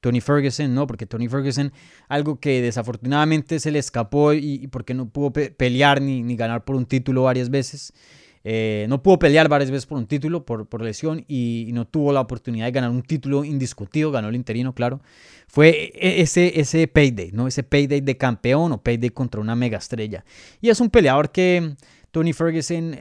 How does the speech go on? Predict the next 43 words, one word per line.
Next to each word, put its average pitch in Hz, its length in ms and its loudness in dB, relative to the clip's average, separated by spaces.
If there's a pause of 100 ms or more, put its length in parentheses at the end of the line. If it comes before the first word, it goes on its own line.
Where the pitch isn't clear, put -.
le 151 200 0
ha 165 80 4
dado 175 320 6
tanto 160 280 -4
a - 20 -4
este - 160 -4
deporte, 131 500 0
nos 123 200 -2
ha 160 60 2
dado 147 340 2
tanto, 123 400 -2
se 127 100 -4
ha 123 40 -4
sacrificado 120 760 -2
tanto, 120 420 -4
ha 123 40 0
dado 135 320 2
tanto 135 340 -4
de, 123 180 -2
de 110 140 -10
su 113 180 -6
vida, 139 300 0
de 120 80 -4
su - 120 -16
salud, 113 440 -6
de 117 120 -8
su 98 140 -18
tiempo. 131 460 -8 (480)
Eh, 107 400 -4
un 113 80 -6
peleador 143 320 2
muy 151 180 0
sacrificado. 98 720 -8 (460)
Y 110 80 -12
creo 131 200 2
que 139 100 -4
si 127 120 0
alguien 143 260 2
se 147 140 2
merece 135 460 2
el, - 120 -2
el 143 180 -2
payday 143 580 2